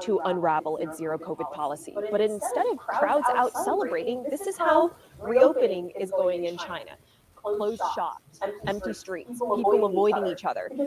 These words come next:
Because for the first time since the start of the pandemic, covid is spreading like wildfire in Beijing.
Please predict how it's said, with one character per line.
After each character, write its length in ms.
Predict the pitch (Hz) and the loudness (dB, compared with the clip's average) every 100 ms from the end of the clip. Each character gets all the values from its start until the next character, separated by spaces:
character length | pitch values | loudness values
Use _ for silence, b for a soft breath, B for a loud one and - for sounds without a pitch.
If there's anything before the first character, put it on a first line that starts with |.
| 277 | 0
Because 240 | 262 254 247 | 0 0 0
for 160 | 262 | 2
the 240 | 247 277 277 | 2 2 -2
first 400 | 269 277 202 - | -2 -2 -4 -6
time 260 | 233 196 175 | -6 -6 -6
since 240 | 202 208 196 | -10 -2 -2
the 60 | 202 | 0
start 240 | 202 196 | 0 0
of 80 | 196 | -2
the 60 | |
pandemic, 540 | - 175 - - 220 277 - | -2 0 2 0 0 -6 -4
covid 520 | 254 262 254 262 277 | -2 2 0 0 -2
is 60 | 247 | -4
spreading 420 | 262 247 208 233 | -2 0 0 0
like 120 | 208 | 2
wildfire 840 | 214 190 190 185 190 160 160 160 160 | 6 6 6 4 4 2 2 0 0
in 140 | 170 | -2
Beijing. 400 | 170 170 160 165 | -2 -4 -6 -12